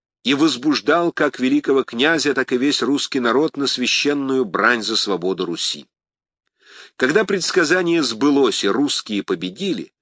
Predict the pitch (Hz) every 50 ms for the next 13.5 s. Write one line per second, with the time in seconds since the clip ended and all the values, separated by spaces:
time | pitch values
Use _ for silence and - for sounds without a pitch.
0 | _ _ _ _ _ _ - - - - 107 131 175 208 196 - 196 170 - -
1 | - 147 165 185 170 147 156 165 160 143 135 131 104 104 98 135 135 - - 120
2 | 117 113 - - 104 92 - - - - 92 80 - 78 78 76 69 64 60 -
3 | _ _ _ _ _ _ _ _ _ _ _ _ _ _ _ _ _ _ _ _
4 | _ - - _ - - 143 151 - 208 233 208 - - 202 196 175 - 180 170
5 | 147 170 208 202 170 - - - 170 160 147 180 196 190 170 139 123 113 107 120
6 | 131 - - 131 - - 127 127 - 156 156 147 139 123 113 135 165 165 156 151
7 | 139 117 107 120 123 120 123 - - 117 113 131 151 143 127 - - 156 151 131
8 | 113 101 - - 143 160 160 143 123 98 101 98 143 165 147 - - - - 156
9 | 165 165 156 - 156 139 - - 127 120 123 135 139 143 139 135 135 143 180 165
10 | 127 - 98 85 78 - _ - - - - - _ _ _ _ _ - 98 117
11 | 135 123 - 170 170 165 156 143 139 127 123 - 123 110 107 - - - 113 139
12 | 180 196 - - 175 139 135 160 156 - - - 156 151 151 139 131 135 135 143
13 | 147 147 143 143 143 139 139 139 135